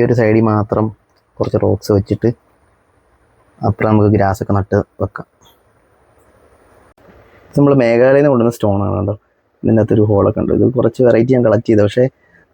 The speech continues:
ഇതിനകത്ത് നമ്മൾ ഈ, ആ, ടാങ്കിൽ ഈ ഒരു സ്റ്റോൺസ് വെച്ച് കഴിഞ്ഞാൽ അത്ര രസം ഉണ്ടാകത്തില്ല. കുറച്ച് ഗ്രാസ് കൂടെ വെച്ച് നോക്കാം. എന്നിട്ട് നമുക്ക് ആവശ്യമുണ്ടെങ്കിൽ നമുക്ക് ഈ സ്റ്റോൺസ് ആഡ് ചെയ്യാം. ഇങ്ങനെയാണ് അതിൻ്റെ ഇതൊക്കെ വരുന്നത്. അപ്പം നമുക്ക് ഇതിനകത്ത് നിന്ന് വെളിയിൽ എടുത്ത് ചെയ്യുമ്പോൾ ഇതുണ്ടോ,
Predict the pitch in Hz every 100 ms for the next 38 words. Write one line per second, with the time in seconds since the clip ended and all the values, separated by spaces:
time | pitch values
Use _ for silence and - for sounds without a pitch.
0 | 127 143 147 143 139 131 131 143 - -
1 | 127 131 127 120 113 117 120 120 120 123
2 | 120 - 117 117 120 113 113 107 107 113
3 | - _ _ _ _ 110 - 117 113 104
4 | 117 107 107 - 92 110 - _ _ _
5 | _ 110 110 110 107 107 113 123 120 117
6 | 101 98 98 101 107 104 101 107 113 117
7 | 117 113 110 117 - _ 113 110 - 110
8 | 107 104 98 - - _ _ _ _ _
9 | _ _ _ _ _ - - - 127 120
10 | 127 110 107 104 104 104 - - _ _
11 | _ - 110 98 98 95 95 104 101 113
12 | 104 104 107 101 98 104 98 - _ -
13 | 104 95 95 95